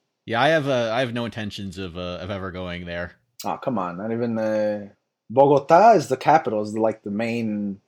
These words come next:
Speaker 2: touristy place. That's, you know, safer if you have, like, a guide and stuff, but don't go
Speaker 1: By yourself?
Speaker 2: Yeah, I don't, I don't know if you speak another language, but you have to speak Spanish over there.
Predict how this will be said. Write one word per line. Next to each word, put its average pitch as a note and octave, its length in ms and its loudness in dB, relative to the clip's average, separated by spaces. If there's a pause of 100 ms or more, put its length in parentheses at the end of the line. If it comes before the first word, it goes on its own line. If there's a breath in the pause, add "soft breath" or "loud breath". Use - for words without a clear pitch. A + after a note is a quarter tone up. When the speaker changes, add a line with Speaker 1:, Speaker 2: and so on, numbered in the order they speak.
Speaker 2:
touristy B2 500 -2
place. B2 340 -2
That's, - 380 -4
you D3 60 -6
know, G#2+ 100 -4
safer A#2 400 -2
if F#2+ 120 -4
you A2 120 -2
have, A2 160 0
like, G2 160 -2
a F#2 60 -6
guide G2+ 260 0
and F#2 100 -10
stuff, F2 320 -10
but E2+ 220 -12 (560)
don't G2+ 160 -6
go F#2+ 440 -2 (400)
Speaker 1:
By F#2 120 -4
yourself? F#2 420 -6 (160)
Speaker 2:
Yeah, F2 400 -4
I F#2+ 60 -8
don't, G2+ 220 -4
I - 60 -2
don't C#3 120 4
know C#3+ 80 4
if - 80 -2
you C#3+ 80 -2
speak C#3 240 0
another C3 260 2
language, C3+ 400 0
but G2+ 180 0
you A2+ 100 -2
have A#2 220 -2
to A2 120 -6
speak G2+ 320 -8
Spanish G2 420 -6
over E2+ 180 -10
there. D#2 240 -14